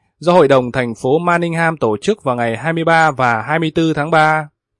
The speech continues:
Ông Martin Newson làm việc cho chính phủ Úc cho biết,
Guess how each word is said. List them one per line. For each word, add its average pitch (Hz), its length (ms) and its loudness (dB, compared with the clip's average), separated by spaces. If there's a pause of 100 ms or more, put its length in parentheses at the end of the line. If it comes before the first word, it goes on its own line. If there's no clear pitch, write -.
(580)
Ông 175 300 2
Martin 190 360 0
Newson 175 380 2
làm 123 300 0
việc 120 200 -2
cho 165 80 -2
chính 165 160 -6
phủ 127 260 -2
Úc 220 200 2
cho 170 120 0
biết, 202 260 0